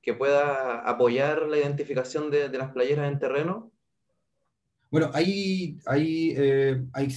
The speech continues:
Speaker 2: hay algunos libros, em, el que me gusta mucho, bueno, hay, hay la, están las guías de campo en, de, de Chile. Chile tiene unas hermosas guías de campo. Hay, hay un material, hay tres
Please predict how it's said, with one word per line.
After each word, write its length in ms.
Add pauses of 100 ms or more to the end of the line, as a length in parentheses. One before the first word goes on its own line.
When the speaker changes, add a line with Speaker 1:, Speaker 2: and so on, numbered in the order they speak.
Speaker 2:
hay 280
algunos 420
libros, 600 (120)
em, 840 (920)
el 760
que 100
me 100
gusta 540
mucho, 680 (180)
bueno, 200
hay, 180
hay 140
la, 160
están 220
las 100
guías 220
de 80
campo 480
en, 260
de, 200
de 160
Chile. 420
Chile 220
tiene 160
unas 180
hermosas 480
guías 220
de 80
campo. 440 (560)
Hay, 760
hay 100
un 140
material, 420
hay 120
tres 480